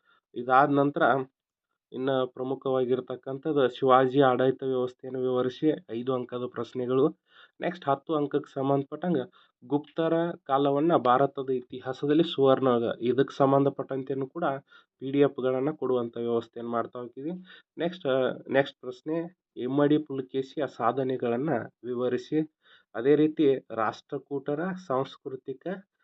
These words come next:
ಸಾಧನೆಗಳಿಗೆ ಸಂಬಂಧಪಟ್ಟಂತ ಪ್ರಶ್ನೆಯನ್ನು ಕೇಳ್ಯಾರ. ನೆಕ್ಸ್ಟ್ ಬಹಳ ಪ್ರಮುಖವಾಗಿರ್ತಕ್ಕಂಥ ಪ್ರಶ್ನೆ, ಮೊಹಮ್ಮದ್ ಬಿನ್ ತುಘಲಕನ ಆಡಳಿತಾತ್ಮಕ ಪ್ರಯೋಗಗಳನ್ನ ವಿಮರ್ಶಾತ್ಮಕವಾಗಿ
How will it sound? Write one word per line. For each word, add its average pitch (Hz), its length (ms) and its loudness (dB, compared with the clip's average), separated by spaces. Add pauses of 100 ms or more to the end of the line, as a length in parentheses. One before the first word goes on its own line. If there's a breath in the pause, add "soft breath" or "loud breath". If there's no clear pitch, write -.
(360)
ಸಾಧನೆಗಳಿಗೆ 131 680 2
ಸಂಬಂಧಪಟ್ಟಂತ 127 680 -4 (120)
ಪ್ರಶ್ನೆಯನ್ನು 120 540 -8
ಕೇಳ್ಯಾರ. 117 280 -4 (320)
ನೆಕ್ಸ್ಟ್ 123 300 -10
ಬಹಳ 117 120 -4 (160)
ಪ್ರಮುಖವಾಗಿರ್ತಕ್ಕಂಥ 123 1000 -12 (140)
ಪ್ರಶ್ನೆ, 143 320 -2 (540 soft breath)
ಮೊಹಮ್ಮದ್ 135 440 0
ಬಿನ್ 151 180 4 (420)
ತುಘಲಕನ 127 540 -2 (600)
ಆಡಳಿತಾತ್ಮಕ 135 800 -2 (120)
ಪ್ರಯೋಗಗಳನ್ನ 127 600 0 (180)
ವಿಮರ್ಶಾತ್ಮಕವಾಗಿ 127 1160 0